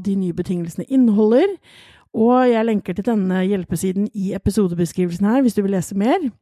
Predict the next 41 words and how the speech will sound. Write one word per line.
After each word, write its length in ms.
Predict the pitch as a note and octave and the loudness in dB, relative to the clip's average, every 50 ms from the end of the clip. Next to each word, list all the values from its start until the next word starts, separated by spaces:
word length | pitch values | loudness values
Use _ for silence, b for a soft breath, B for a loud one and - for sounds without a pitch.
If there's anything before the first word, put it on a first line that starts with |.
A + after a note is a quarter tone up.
| B B B B B B B B B _ | B B B B B B B B B _
Det 80 | G3+ G3 | 0 2
som 100 | A3+ B3+ - - | 2 2 0 -2
også 240 | A#3+ - - D4+ D4 | -6 -4 -4 -4 -2
sto 160 | - A#3+ A3+ | 0 -2 0
på 140 | A3 C4+ B3 | 2 2 2
den 100 | A#3+ A#3+ | 2 2
siden 420 | B3 A3+ G#3 A#3+ D#4 G4+ G4+ E4+ C4+ | 0 0 2 2 2 0 0 -2 0
var 160 | A3+ G#3+ G#3+ | 0 0 0
at 120 | A3 A3 - | -2 -2 -2
om 80 | A#3 A#3 | -2 -2
du 60 | C4+ | -2
ikke 480 | - - - - - _ _ - G4+ G4+ | -2 -4 -8 -10 -10 _ _ -4 0 2
godtar 300 | - F4 - - A#3 A3+ | 2 2 2 2 0 0
disse 200 | A#3 G#3 - G3 | 0 -2 0 -2
betingelsene, 640 | G3 F#3+ G#3 F#3+ F3 E3+ E3 - - F#3 F#3 F3+ F3 b b b b b b b | -2 -2 -2 -2 -4 -6 -8 -8 -6 -6 -4 -4 -6 b b b b b b b
så 160 | b - - A#3 | b -4 0 0
må 80 | A3+ A3+ | 2 2
du 120 | B3 C4 B3 | 2 4 4
velge 360 | C#4 C4 A3 F3 E3 F#3+ A3 | 2 2 2 -2 -2 -2 -4
å 60 | - - | -2 -4
ikke 400 | - - - _ _ _ - A#3+ A3+ | -8 -10 -10 _ _ _ -8 -4 -2
bruke 360 | A#3 C4 A#3 F#3+ - - A3 | 0 2 2 0 0 0 0
Meta 320 | A3+ G3 F3 E3+ - - F#3+ | 0 0 0 -2 -6 -8 -6
sine 220 | - G3+ G3+ G3+ B3 | -2 -2 -2 0 0
produkter 400 | B3+ G#3+ A3 F#3+ - - G#3+ A3+ | 0 0 0 -2 -2 -4 -2 2
lenger. 300 | B3 B3+ D4+ F#4 D4 G3 - _ _ _ b b b b b b b b b b | 4 4 4 2 0 -4 -8 _ _ _ b b b b b b b b b b
De 100 | - G3 | 0 2
synes 200 | G3+ G#3+ F#3 - | 2 2 2 0
det 100 | F#3+ F#3 | -4 -8
er 60 | - | -4
trist 240 | - D4+ E4+ - D#4+ | -2 -2 -2 -2 -2
at 40 | C4 | -2
du 80 | D4+ | -2
forsvinner, 460 | C#4+ D#4 D4+ - C4+ B3+ C4+ D#4 F#4+ G4+ F#4 D#4 B3 A3+ | 0 0 2 2 4 4 4 4 2 0 -4 -10 -12 -8
men 160 | A3 F#3+ G3+ G3 | -6 -2 -2 0
de 80 | A3 | 0
hjelper 380 | A3 G3 F3 D#3+ - - G3 A3 | 0 0 -2 -4 -4 -2 -4 -4
deg 180 | - _ G3 | -4 _ -12
også 240 | F#3 - - - C4+ C4 | -12 -6 -2 2 4 4
med 220 | A#3 G3 G3 - | 4 2 0 -2
informasjonen 640 | F3 F3 - G#3+ A3 A#3 A3+ A3 F#3+ F3+ G3 A3+ | -6 -6 -4 -2 -2 0 2 2 2 2 0 0